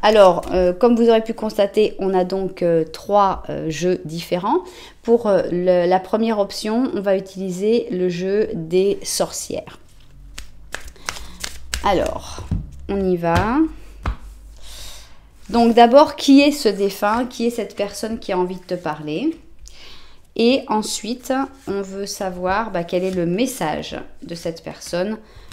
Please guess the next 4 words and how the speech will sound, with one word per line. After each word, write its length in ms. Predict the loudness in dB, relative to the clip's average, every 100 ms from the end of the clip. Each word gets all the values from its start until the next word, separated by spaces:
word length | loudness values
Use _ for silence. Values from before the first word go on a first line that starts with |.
| -18 -16 -4
en 100 | -4
paire. 440 | -2 -2 -2 -6 -16 -14 -10
Voilà. 280 | -6 0 0 0 -16 -18 -18 -18 -18 -20 -10 -8 -8 -12 -16 -16 -18 -8 0 0 -2 -14 -2
Alors, 640 | 4 6 6 6 4 4